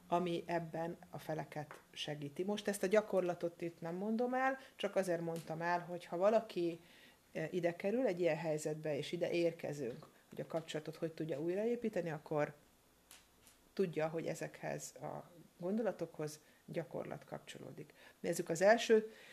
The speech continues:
építsenek elfogadó alapokat. Most gyakran azt vehetjük észre, hogy ítélkezünk mások és önmagunk felett, esetleg hasonlítani kezdjük magunkat másokhoz.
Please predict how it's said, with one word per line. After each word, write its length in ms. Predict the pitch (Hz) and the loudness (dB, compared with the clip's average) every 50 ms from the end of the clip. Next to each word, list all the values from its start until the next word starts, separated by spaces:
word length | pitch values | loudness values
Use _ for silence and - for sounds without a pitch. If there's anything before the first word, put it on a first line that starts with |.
| - - - - _ _ | -20 -20 -20 -20 _ _
építsenek 720 | - 311 302 311 160 151 - - 175 175 175 175 - - | 6 6 6 4 2 -2 0 0 0 0 0 -4 -4 -8
elfogadó 640 | 170 151 143 - - 160 151 160 160 151 165 160 - | -8 -8 -8 -6 -6 -6 -4 -4 -4 -4 -4 -6 -6
alapokat. 680 | 143 139 139 139 - 151 147 - 160 160 156 - - - - - - - - _ _ _ - - _ _ _ _ _ _ _ _ _ _ _ _ _ _ _ _ _ _ _ _ _ _ - _ - - - - - - - _ | -6 -8 -8 -8 -8 -10 -6 -2 -2 -2 -2 -2 -10 -18 -20 -20 -20 -20 -20 _ _ _ -20 -20 _ _ _ _ _ _ _ _ _ _ _ _ _ _ _ _ _ _ _ _ _ _ -20 _ -20 -20 -20 -20 -20 -20 -12 _
Most 120 | - 170 | 4 6
gyakran 260 | 240 330 - - 202 208 | 6 8 8 6 4 4
azt 160 | 214 214 - | 2 0 0
vehetjük 460 | 196 175 156 151 - - 156 - - | -2 -2 -2 -4 -8 -12 -12 -10 -8
észre, 640 | 156 156 151 - - 165 165 170 185 233 285 294 - - _ _ - _ _ _ - _ | -6 -6 -6 -6 -4 0 2 4 4 4 4 2 -4 -16 _ _ -20 _ _ _ -20 _
hogy 520 | _ - - 170 170 170 170 170 170 170 - | _ -6 -2 0 2 2 4 2 2 0 4
ítélkezünk 680 | - 262 233 - 180 165 160 - 160 156 - 165 160 156 | 2 2 4 6 4 2 4 0 -4 -2 -2 -2 -2 -2
mások 440 | 170 175 170 165 151 - - 151 - | -2 0 0 0 0 -2 -4 -4 -4
és 140 | 147 - - | -4 0 0
önmagunk 380 | 170 156 160 160 151 151 151 | 0 0 0 -2 -4 -4 -6
felett, 340 | - - - 170 190 202 196 | -4 2 4 6 6 4 4
esetleg 360 | 185 - - 170 - 175 - | 2 0 0 2 0 -2 -6
hasonlítani 760 | - - 208 202 - - 185 175 170 170 - - 165 160 156 | 2 2 4 4 6 6 6 6 6 4 0 -2 -4 -4 -4
kezdjük 420 | - - 165 156 151 - 151 151 - | -6 -4 -6 -4 -2 -4 -4 -4 -4
magunkat 440 | 165 151 151 156 156 - 151 - | -6 -6 -6 -6 -6 -8 -8 -8
másokhoz. 760 | 143 - - - - - - 135 - - - - 147 - - | -8 -8 -8 -8 -8 -10 -10 -12 -14 -16 -16 -14 -12 -12 -12